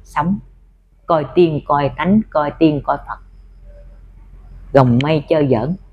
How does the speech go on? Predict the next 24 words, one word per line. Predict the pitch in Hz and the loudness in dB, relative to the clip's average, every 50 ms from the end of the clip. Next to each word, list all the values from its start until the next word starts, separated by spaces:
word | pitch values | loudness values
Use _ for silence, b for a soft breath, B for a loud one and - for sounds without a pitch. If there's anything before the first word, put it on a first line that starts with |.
| _ - | _ -6
thầy | - 135 127 113 131 | -4 -4 -4 -4 -4
có | 147 | -6
nói. | 170 175 185 196 196 - - - - _ _ _ _ _ _ _ _ _ _ - - - - - - | -8 -8 -8 -10 -14 -18 -20 -20 -20 _ _ _ _ _ _ _ _ _ _ -20 -20 -20 -20 -6 0
Qua | - 175 180 165 165 - | 2 2 2 2 0 -2
cái | 185 170 - | -2 0 0
cơn | 170 160 156 139 123 | 0 0 0 -2 -4
sàng | 139 127 127 | -4 -2 -2
lọc | 123 123 - - | -2 -2 -2 -4
này | 135 131 131 | -2 -2 0
mình | 131 131 123 | 2 4 4
được | 127 135 139 135 135 - - - 131 | 6 6 4 4 2 -4 -18 -10 -6
mà | 135 127 123 120 120 | -4 -2 -2 -2 -4
sàng | - - - 147 135 127 123 | -6 -6 -4 -4 -2 0 0
lên | 143 151 147 143 - | 2 2 0 0 -4
cái | - 151 | -4 -6
học | 117 - - - - | -6 -6 -8 -10 -6
gạo | 120 117 110 120 139 139 | -4 -4 -2 -2 -2 -4
rồi. | 127 113 110 110 - - _ _ _ _ _ _ _ _ - | -4 -6 -12 -14 -18 -20 _ _ _ _ _ _ _ _ -2
Mình | 131 127 127 | 0 0 0
còn | 123 - 123 120 117 113 | 0 0 -2 -2 0 -2
lại | 123 127 | -4 -2
là | 131 123 | -2 -2
mình | 117 117 113 107 | 0 2 0 0
được | 110 113 98 | 0 -2 -6